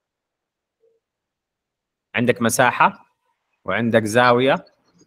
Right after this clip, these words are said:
تمام؟ بدك تحسبها على أساس هاي النقطتين. كيف تحسب منطقة التغطية بناءً على هاي الزاوية؟ خمسة وستين ديجري.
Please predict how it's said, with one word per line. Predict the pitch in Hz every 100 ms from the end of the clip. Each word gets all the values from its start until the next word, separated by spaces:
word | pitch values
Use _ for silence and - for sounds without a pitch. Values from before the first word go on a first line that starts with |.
| _ _
تمام؟ | 107 110 135 127
بدك | 113
تحسبها | - - 135 110
على | 104
أساس | 104 113 104 -
هاي | 98
النقطتين. | 87 87 - - - _ _ _ _ _ _ _
كيف | 117 110
تحسب | - - 92
منطقة | 107 101 _
التغطية | _ 107 - 107
بناءً | 98 98 85 90
على | 92 101 107 _ - -
هاي | 95
الزاوية؟ | 87 82 73 69 - _ _ _ _ _ _ - - _ _ _ _
خمسة | 120 110 - -
وستين | _ 110 95
ديجري. | 92 82